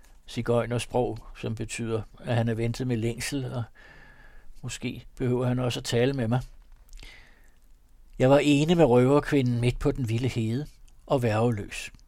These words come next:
Alligevel faldt det mig slet ikke ind, at mit liv kunne være i fare. Udfaldet retfærdiggjorde min forvågne tillid til et så farligt og forvorpent menneske, og beviste derhos også det mest fordærvede dog har en god side,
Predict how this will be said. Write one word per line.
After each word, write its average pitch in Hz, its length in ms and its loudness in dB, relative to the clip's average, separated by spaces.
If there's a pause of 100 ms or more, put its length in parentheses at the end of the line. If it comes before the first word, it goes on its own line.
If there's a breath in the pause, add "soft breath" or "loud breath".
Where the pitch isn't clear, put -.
(500)
Alligevel 139 380 2
faldt - 320 0
det 117 80 -2
mig 110 120 -2
slet 123 220 0
ikke 110 180 -2
ind, 120 160 -2
at 135 80 -2
mit 110 160 -6
liv 117 200 -6
kunne 120 160 -4
være 107 140 0
i 95 40 -6
fare. 98 360 -4 (760 soft breath)
Udfaldet 165 480 8
retfærdiggjorde 143 880 4
min 151 200 -2
forvågne 135 540 2
tillid 131 420 0
til 127 140 -2
et 120 100 -2
så 123 120 0
farligt 117 580 0
og 113 100 -4
forvorpent 113 500 0
menneske, 123 400 -4 (760 loud breath)
og 143 140 0
beviste 151 380 2
derhos 160 640 8
også 165 380 4
det 131 140 2
mest 165 220 0
fordærvede 139 640 2
dog 135 240 6
har 123 200 6
en 175 260 -4
god 127 240 0
side, 135 360 -2